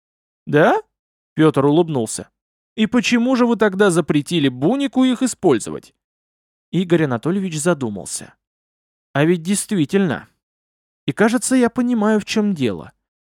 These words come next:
Со временем он начал меня раздражать. Не знаю почему». «Это довольно распространённая причина и на Земле», заметил Пётр.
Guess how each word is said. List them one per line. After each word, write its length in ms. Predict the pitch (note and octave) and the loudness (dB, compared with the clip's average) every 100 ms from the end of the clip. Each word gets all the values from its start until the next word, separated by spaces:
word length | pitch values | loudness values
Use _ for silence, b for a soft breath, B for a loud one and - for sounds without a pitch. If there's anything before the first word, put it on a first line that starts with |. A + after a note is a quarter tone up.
| _ | _
Со 240 | - D#3+ | 0 2
временем 540 | C#3 B2 E3 G#3 A3 G#3 | 2 2 0 0 0 2
он 180 | G3+ F3+ | 0 0
начал 320 | G3+ - G#3 | 0 0 0
меня 280 | F3+ F3+ G3+ | 0 0 -2
раздражать. 720 | G3 F#3 G3+ G3+ A#3+ - - _ _ | -2 0 2 2 0 0 -10 _ _
Не 120 | B3+ | -6
знаю 280 | C4+ C4+ A3 | 0 2 2
почему». 500 | G3 A3+ C4 F#3 - _ _ _ _ _ _ _ _ _ | 0 -4 -2 -2 -4 _ _ _ _ _ _ _ _ _
«Это 360 | D#3 G3+ C4+ B3+ | 2 4 4 2
довольно 520 | G3+ F#3+ F3+ G3+ F#3+ | 2 4 4 4 2
распространённая 920 | F3+ - D#3+ D3+ E3 D3 D#3 D3 C#3+ | 0 0 -4 -2 -2 0 0 0 -2
причина 500 | B2+ B2 - C3 G#3+ | -2 -6 -4 -2 -2
и 200 | A#3+ D#3+ | -2 -4
на 140 | F3+ F3 | -2 -2
Земле», 500 | C3+ C3+ A#2 F2 - _ _ | -2 -2 -2 -6 -12 _ _
заметил 480 | B2 B2 A#2+ C3+ C3 | -4 -2 -2 -2 -4
Пётр. 460 | - A#2 - - | -2 -4 -4 -16